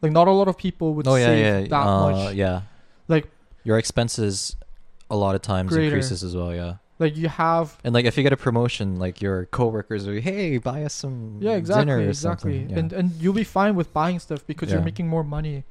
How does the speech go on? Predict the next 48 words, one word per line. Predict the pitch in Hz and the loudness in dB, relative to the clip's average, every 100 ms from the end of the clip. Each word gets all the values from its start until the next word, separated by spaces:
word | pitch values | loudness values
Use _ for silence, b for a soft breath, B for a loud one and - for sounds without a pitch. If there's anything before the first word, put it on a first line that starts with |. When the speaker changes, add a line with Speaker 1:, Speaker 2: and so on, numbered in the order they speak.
| b b | b b
Speaker 2:
Yeah. | 139 117 90 | 0 0 2
Speaker 1:
But | 104 180 | 4 4
if | 175 - | 4 -4
you, | 196 | -6
if | 156 - | -6 -6
you, | 185 190 | -6 -6
if | - | -8
you | 175 | -8
think | - 180 | -6 -6
about | 185 170 151 | -2 -2 -2
net | 143 151 165 - - - - | -4 -2 -2 -4 -16 -16 -8
income, | 170 160 - 143 143 139 - | -6 -6 -6 -6 -6 -10 -8
like, | 151 | -8
if | 139 170 | -8 -8
you | 160 | -8
subtract | - 180 - - 165 - | -6 -4 -2 -2 -6 -8
expenses, | - - - 165 165 - 147 147 | -14 -14 -8 -4 -4 -6 -8 -8
there's | - 156 147 | -4 -2 0
not | 151 165 | -2 -2
much | 175 156 - | -4 -6 -8
to | 156 151 135 B B B | -6 -6 -8 B B B
talk | 170 175 170 | 0 0 -2
about, | 147 139 - | -6 -6 -6
right? | 151 98 | -6 -6
Speaker 2:
Mm-hmm. | 101 95 b b b b b - _ - | -10 -14 b b b b b -20 _ -6
Speaker 1:
So | - 175 170 | 4 4 4
I | 170 | 0
think, | - 202 185 - - 208 | -2 -2 -2 -10 -16 -12
I | |
think | - 214 | -6 -2
this | 196 190 | -2 -4
is | 170 | -6
why, | 151 151 147 147 151 | -4 -2 -4 -8 -10
um, | 143 135 - - | -10 -12 -16 -8
a | 175 | -2
lot | 190 190 | 0 0
of | |
people | 208 202 185 | -4 -6 -4
say, | 170 156 | -2 -2
"Oh, | - 165 | -2 -4
I | 147 143 | -2 -2
wanna, | 156 165 | -2 -4
I | 156 | -4
wanna | 147 151 156 | -6 -6 -6
make | 151 | -6
more | 165 151 | -6 -6
money," | 143 147 143 135 175 | -6 -6 -6 -10 -10
and, | 151 147 | -8 -8